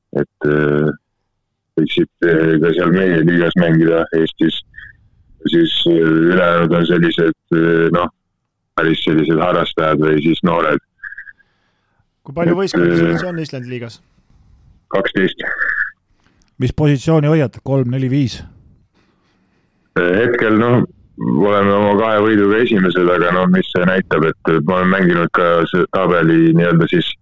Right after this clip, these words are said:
Speaker 1: eeldatavate alumise otsa võistkondadega, et natukene vara veel midagi, mingeid järeldusi teha.
Speaker 2: Sa ei mõikanud praegu Priidu küsimust, et aga ise mängid positsiooni
Speaker 1: Ah.
Speaker 2: kolm, neli või viis?
Speaker 1: Aa, vabandust,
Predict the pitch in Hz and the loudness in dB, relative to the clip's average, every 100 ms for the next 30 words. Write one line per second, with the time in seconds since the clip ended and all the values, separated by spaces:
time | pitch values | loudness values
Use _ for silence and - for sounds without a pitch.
0 | _ - 101 87 82 90 85 - 90 95 | _ -4 0 0 0 -2 -2 -2 -2 0
1 | 90 82 87 85 - 85 90 - 82 78 | 0 0 0 -2 -2 0 -2 -2 0 0
2 | 73 73 76 76 _ _ _ - - - | 0 0 0 -4 _ _ _ -20 -20 -6
3 | 80 - - 78 82 87 80 78 76 76 | -4 -4 -4 -2 0 0 0 0 2 0
4 | 78 80 80 78 76 82 82 87 87 76 | 0 0 2 0 0 0 2 0 0 0
5 | 78 80 80 76 - _ _ - - - | 0 0 0 -2 -4 _ _ -20 -20 -20
6 | - 139 139 165 160 147 127 147 139 - | -16 -8 -4 -4 -4 -10 -8 -8 -6 -6
7 | 160 151 151 170 156 127 170 - 131 131 | -4 -4 -6 -6 -6 -8 -10 -12 -12 -8
8 | 147 165 160 151 143 143 143 135 160 151 | -6 -4 -2 -2 -4 -6 -6 -6 -4 -2
9 | 165 175 170 156 160 151 147 147 107 101 | -2 0 -2 -2 -2 -2 -2 -2 -2 0
10 | 95 113 101 92 - | 2 2 2 2 0